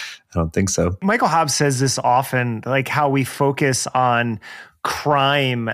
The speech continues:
Speaker 2: as, uh, you know, petty crime, for example, when we don't talk about the crime that happens on Wall Street.
Speaker 1: Mm-hmm.
Speaker 2: And I,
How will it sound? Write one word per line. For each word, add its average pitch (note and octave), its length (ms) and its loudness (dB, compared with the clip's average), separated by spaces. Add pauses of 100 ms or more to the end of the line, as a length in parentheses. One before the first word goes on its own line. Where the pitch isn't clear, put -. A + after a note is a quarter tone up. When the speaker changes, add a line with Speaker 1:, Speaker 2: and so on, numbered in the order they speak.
Speaker 2:
as, B2 600 0
uh, C#3+ 60 -6
you C3 140 -2
know, C3+ 140 2
petty F3+ 340 0
crime, B2+ 440 0
for B2+ 200 -2
example, A#2 640 -2
when B2+ 200 0
we C3 100 0
don't C#3 460 0
talk C3 380 0
about A#2 260 0
the A#2 80 -8
crime A#2+ 280 0
that A2 120 -2
happens A#2 320 -2
on G#2+ 180 -2
Wall A2 220 0
Street. G2 460 -6
Speaker 1:
Mm-hmm. E2 580 2
Speaker 2:
And A2+ 100 0
I, A2+ 120 0